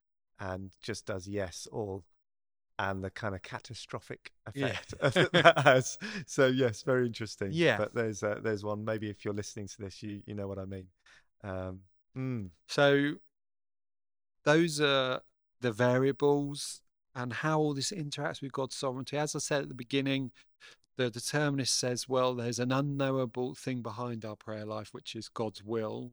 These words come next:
Speaker 2: like, what God has willed to happen." And the open theist would say, "Well, there's an unknowable thing behind our prayer life, which is how all these variables and, uh, you know, how human free will interacts with all these things."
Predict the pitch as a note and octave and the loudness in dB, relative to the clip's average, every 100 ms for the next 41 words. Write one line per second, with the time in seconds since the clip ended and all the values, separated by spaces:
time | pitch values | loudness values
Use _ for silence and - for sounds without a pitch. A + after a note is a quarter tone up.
0 | _ A#2 A#2 A#2 A#2+ _ A#2 A2+ A#2 G#2+ | _ -14 -8 -6 -6 _ -6 -4 -8 -8
1 | A2+ A#2 A2 G#2 G2 F#2+ A2 A2+ C3 _ | -4 -4 -6 -12 -16 -14 -14 -14 _ _
2 | _ _ _ _ _ A#2 A2 A2+ A2+ A2+ | _ _ _ _ _ -8 -6 -6 -6 -8
3 | - C3+ - A2+ - A#2+ - A2 - A#2+ | -6 -6 -4 -6 -4 -4 -6 -8 -6 -4
4 | A#2+ B2 B2 A2+ - - - _ - A#2 | -2 -2 -2 -4 -6 -10 -20 _ -4 0
5 | C#3 C#3+ C#3 B2+ A#2 - B2+ A2+ B2 A#2+ | 2 4 4 2 -2 -4 -4 -4 -4 -4
6 | A2+ - A#2+ A2+ A2 - A#2 - A#2 - | -4 -4 -4 -2 -4 -8 -8 -8 -6 -2
7 | B2+ B2+ A#2+ A2+ A#2 A#2 A#2 A2+ A2+ A2 | 0 0 -2 -2 -2 0 -2 -2 -2 -2
8 | A2+ G#2 - - - - - _ A2 A2+ | -4 -6 -10 -12 -18 -20 -20 _ -6 -4
9 | A2+ A2 A2+ A2 G#2 - A#2 - C#3+ B2 | -6 -6 -4 -4 -4 -4 -6 -4 -4 -4
10 | B2 - A#2+ A2 A2+ A#2+ A#2+ A2+ A2+ A2 | -6 -4 -4 -2 -4 -2 -4 -6 -8 -10
11 | - - A2+ A2+ A2 A2+ A2+ - D#2+ D#2+ | -10 -10 -8 -8 -8 -10 -10 -14 -16 -16
12 | - - | -20 -20